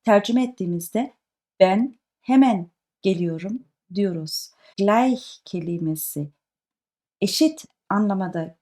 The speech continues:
geliyorsa eğer ki veya aynı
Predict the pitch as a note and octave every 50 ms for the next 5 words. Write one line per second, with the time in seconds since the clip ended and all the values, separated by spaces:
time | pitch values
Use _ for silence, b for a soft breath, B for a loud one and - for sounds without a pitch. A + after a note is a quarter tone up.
0 | _ _ F#3+ G3 G3+ B3+ C#4 C4 - G2+ - - - - D#3+ - - - - E3+
1 | E3+ E3+ E3 E3+ E3+ - _ - E3 - - - - F#3+ F#3+ F#3+ F#3+ F#3+ F3+ F#3
2 | - _ _ _ _ _ G3 G3+ G#3+ A3+ A#3 A#3+ A3+ G3 E3+ E3